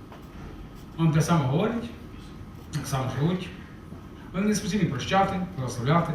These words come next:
спосібні милувати, спосібні... Вони отакими є. І ти дивишся, йому вже за віком, як каже Слово Боже до євреїв, «Вам вже за віком пора би було бути ким?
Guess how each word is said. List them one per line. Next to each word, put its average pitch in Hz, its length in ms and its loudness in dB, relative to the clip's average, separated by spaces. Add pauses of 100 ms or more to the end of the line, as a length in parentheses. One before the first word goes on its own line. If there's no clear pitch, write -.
спосібні 143 460 2
милувати, 156 340 4 (280)
спосібні... 165 520 4 (200)
Вони 330 240 4
отакими 415 440 2
є. - 180 -4 (1300)
І 160 80 4
ти 180 140 0
дивишся, 240 680 8 (380)
йому 220 280 8
вже 214 120 8
за 214 140 12
віком, 220 500 8 (300)
як 175 160 4
каже 220 500 8 (280)
Слово 202 180 4
Боже 196 200 6
до 170 120 4
євреїв, 185 540 8 (140)
«Вам 330 420 10
вже 339 220 8
за 311 200 12
віком 294 640 10 (600)
пора 294 400 12
би 277 180 10
було 277 280 10
бути 269 220 8
ким? 202 460 8